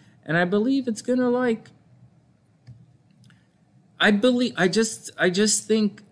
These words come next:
either, I think he's gonna get off, man.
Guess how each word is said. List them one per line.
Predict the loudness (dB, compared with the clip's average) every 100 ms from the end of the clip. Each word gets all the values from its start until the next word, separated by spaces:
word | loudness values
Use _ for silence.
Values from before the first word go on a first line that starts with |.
| 2
either, | 4 6 4 4 0 -8 _ _ _ -20 _ _ _ _ _ _ _ _
I | 2 4
think | 2 2 2 0 -6 -20 _ -8
he's | -8 -2 0 2
gonna | 4 4
get | 4 4 6
off, | 6 4 2 -2
man. | 0 2 4 2 0